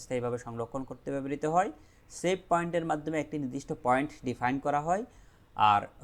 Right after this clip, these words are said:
রোলব্যাকের মাধ্যমে নির্দিষ্ট পয়েন্ট পর্যন্ত সকল কমান্ড বাতিল করে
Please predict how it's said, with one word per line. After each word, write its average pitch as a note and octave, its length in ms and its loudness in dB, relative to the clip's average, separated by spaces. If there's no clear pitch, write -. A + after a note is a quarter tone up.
রোলব্যাকের D#3 560 2
মাধ্যমে B2+ 320 -4
নির্দিষ্ট A#2 420 -8
পয়েন্ট B2+ 300 2
পর্যন্ত C#3 360 -6
সকল D3+ 280 0
কমান্ড C3 340 2
বাতিল G#2+ 280 0
করে C#3+ 160 2